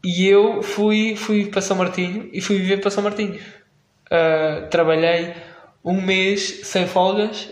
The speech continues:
acordava tipo, pegava às dez, dez e pouco, eh, e chegava a casa uma da manhã, duas. E tipo, a essência, e era bué da feliz.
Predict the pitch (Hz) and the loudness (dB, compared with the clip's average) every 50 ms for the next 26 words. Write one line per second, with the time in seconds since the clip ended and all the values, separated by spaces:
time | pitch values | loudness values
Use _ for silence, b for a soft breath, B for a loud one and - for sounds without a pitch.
0 | - - - - - - - - 175 170 175 170 160 165 165 - 175 - - - | -18 -16 -16 -16 -14 -6 -2 0 2 4 4 4 4 2 -2 -4 -6 -8 -6 -4
1 | 160 156 156 156 156 B B B B B - 160 170 160 151 156 151 151 147 - | -4 -4 -4 -6 -10 B B B B B 0 2 2 4 4 4 2 2 0 -2
2 | - - - 170 170 180 180 180 170 160 - - - - - - - - _ _ | -6 -4 0 2 2 4 4 2 0 -2 -4 -6 -10 -10 -12 -16 -20 -20 _ _
3 | _ _ - 160 156 156 156 156 147 156 156 151 151 - 196 208 208 - - - | _ _ -8 -2 0 0 0 0 -2 -4 -6 -6 -2 2 2 2 0 -2 -8 -10
4 | - - - b b b b b b b b b _ - 170 175 180 175 175 165 | -12 -14 -18 b b b b b b b b b _ -2 2 2 4 4 2 0
5 | - 185 180 - - - 196 180 180 185 185 180 196 196 190 190 190 196 196 202 | -2 -2 -4 -4 0 2 2 4 4 2 2 4 4 4 4 4 4 2 0 2
6 | 202 196 190 190 185 185 185 185 185 185 185 185 196 202 196 196 196 196 196 180 | 0 0 -2 -4 -4 -4 -4 -4 -4 -4 -2 -2 0 0 0 0 -2 -2 -2 -2
7 | 165 160 - - - - B B B B B B B B _ - - 160 - 175 | -4 -4 -6 -8 -12 -14 B B B B B B B B _ -10 -8 -8 -6 -6
8 | 165 147 - 160 160 156 147 - - - - - _ _ _ _ _ _ _ _ | -6 -6 -4 -4 -4 -4 -4 -6 -8 -16 -18 -20 _ _ _ _ _ _ _ _
9 | _ _ _ _ _ _ _ _ _ - 175 202 220 214 - - 254 247 240 233 | _ _ _ _ _ _ _ _ _ 0 2 2 2 2 0 2 4 4 4 2
10 | - 226 175 240 226 226 240 240 233 240 240 240 233 240 - 226 220 202 165 - | 0 -2 0 2 4 4 4 4 6 4 4 2 2 -2 -2 -2 -2 -2 -2 -4
11 | - - | -8 -10